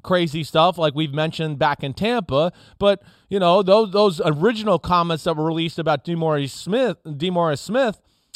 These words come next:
I mean, yeah, those, those, uh, you, you'd be crazy to think that, like, some of the African-American players on the Raiders weren't looking at the corner of their eye at John Gruden going, "What, what does he really think of me?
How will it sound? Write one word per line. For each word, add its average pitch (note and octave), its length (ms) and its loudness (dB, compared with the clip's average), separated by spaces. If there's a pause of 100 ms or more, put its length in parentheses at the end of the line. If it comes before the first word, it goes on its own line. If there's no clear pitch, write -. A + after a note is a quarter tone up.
(100)
I F3+ 80 -2
mean, G3+ 320 -4 (240)
yeah, C4 340 2
those, G#3+ 380 4
those, A3+ 420 2
uh, A#3 60 -2
you, A3 260 -4
you'd G3+ 240 -8
be A3+ 140 -6
crazy A3 600 -2
to D#3+ 140 -6
think F3+ 220 -6
that, E3+ 180 0
like, D#3+ 300 0
some - 260 -2
of F#3 60 -2
the E3 100 -2
African-American E3 800 -2
players E3 340 2
on D#3+ 60 -2
the C#3 80 -2
Raiders D3+ 340 0
weren't D3+ 160 -2
looking D3 240 -2
at D3+ 120 -2
the - 60 -14
corner D#3 220 -4
of C#3+ 60 -4
their B2 120 0
eye C#3+ 200 2
at C#3+ 80 -4
John C#3 260 -2
Gruden D#3 300 -2
going, B2+ 420 -2
"What, D3 240 -8
what D3 80 -6
does D#3+ 100 -4
he D3 100 -4
really C3+ 260 0
think D3 240 -6
of G3+ 80 -4
me? A3+ 180 -2